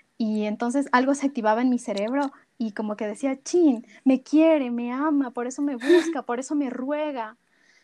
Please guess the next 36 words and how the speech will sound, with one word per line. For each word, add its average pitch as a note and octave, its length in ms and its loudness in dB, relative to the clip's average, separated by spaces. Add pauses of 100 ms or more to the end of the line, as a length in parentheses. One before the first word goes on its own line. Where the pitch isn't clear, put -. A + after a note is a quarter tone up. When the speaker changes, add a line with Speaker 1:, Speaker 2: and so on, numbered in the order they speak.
(380)
Speaker 1:
Y, B3+ 100 8
Speaker 2:
Ujú. B3+ 420 4
Speaker 1:
y A3+ 120 -8
no, A#3+ 440 0
y A#3 120 -8
fue, C4 260 -4
y C4+ 100 -2
fue C#4 180 -4
horrible D4 420 -8
hasta A#3+ 240 -12
que A#3+ 120 -12
llegó A3 180 -10
un B3 120 -6
punto B3 420 -10
en G#3+ 140 -14
el G#3 140 -20
que G#3 140 -16
yo A3+ 280 -6
ya G#3+ 200 -6
dije, G#3 220 -14
"Basta, - 440 -10 (760)
yo A3+ 160 0
Speaker 2:
Sí. - 60 -2
Speaker 1:
tengo A#3 240 2
un C#4+ 160 4
problema A3+ 640 0 (580)
y A#3 120 -6
yo G#3+ 120 -2
necesito B3 680 -6 (140)
resolverlo, A3 680 -4
pero G3+ 160 -6
ya". A3+ 360 -4 (560)
Y A#3 200 -6
así B3 260 -6
que D4 380 -4
yo C4 300 -4